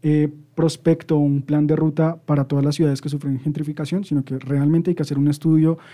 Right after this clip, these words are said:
viendo cómo la interacción cultural, la interacción turística de las personas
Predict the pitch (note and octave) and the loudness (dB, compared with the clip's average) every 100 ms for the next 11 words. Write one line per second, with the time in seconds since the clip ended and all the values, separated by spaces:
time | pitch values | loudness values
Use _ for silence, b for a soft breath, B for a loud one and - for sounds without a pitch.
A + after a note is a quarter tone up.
0 | B - C#3 C#3 C#3+ D3+ D3+ D3+ D3+ C#3 | B -2 0 2 0 0 0 2 -2 -2
1 | C3+ B2+ C3 D3+ C#3+ C3+ D3 E3+ D#3+ C3 | -2 -2 -2 -4 -2 0 0 -2 -4 -4
2 | B2+ C3 A#2+ - B2+ A#2+ C3+ D3+ C#3 D3 | -4 -6 -10 -8 -8 -4 0 0 -2 -6
3 | C#3+ C#3 C#3 - B2+ C3 D#3 | -2 -2 -4 -6 -4 -2 -2